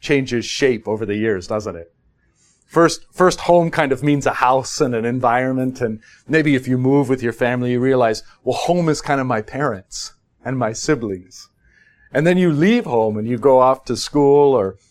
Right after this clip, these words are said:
you get married, and home starts to take a different shape, doesn't it? And then you start to maybe a-, associate home with your spouse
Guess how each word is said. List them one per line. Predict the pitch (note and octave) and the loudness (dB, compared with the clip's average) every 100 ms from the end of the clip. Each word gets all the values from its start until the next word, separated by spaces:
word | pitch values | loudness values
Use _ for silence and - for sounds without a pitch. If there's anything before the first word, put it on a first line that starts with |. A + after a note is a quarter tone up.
| _ _ | _ _
you | A2 A2+ | -8 0
get | B2 | 0
married, | A2+ C3 F#2+ - - | 0 -2 -4 -6 -4
and | D3 | -4
home | C3+ D#3+ E3+ | 0 0 0
starts | - E3 - | 0 -2 -2
to | |
take | C#3 D3 | -4 -2
a | D3+ | 0
different | F#3+ F#3+ G#2+ | -2 -4 -6
shape, | G#2+ E2+ | -6 -6
doesn't | B2+ C#3+ B2+ F2 | -2 -2 -4 -10
it? | E2+ _ _ _ _ _ _ _ _ _ - | -16 _ _ _ _ _ _ _ _ _ -4
And | C#3+ | 0
then | E3 | 2
you | F3+ E3 | 2 0
start | - E3 D3+ | 0 0 2
to | C#3+ | 2
maybe | C#3 C3+ | 2 2
a-, | C3+ C3+ | 2 0
associate | A#2+ - C#3+ - C3+ B2+ | -6 -2 -2 0 0 0
home | - C#3 C#3 | 0 -2 -2
with | B2+ | -4
your | C#3 | -4
spouse | C3 - G#3 B2+ D2 - - - | -4 -2 -2 -2 -8 -14 -14 -14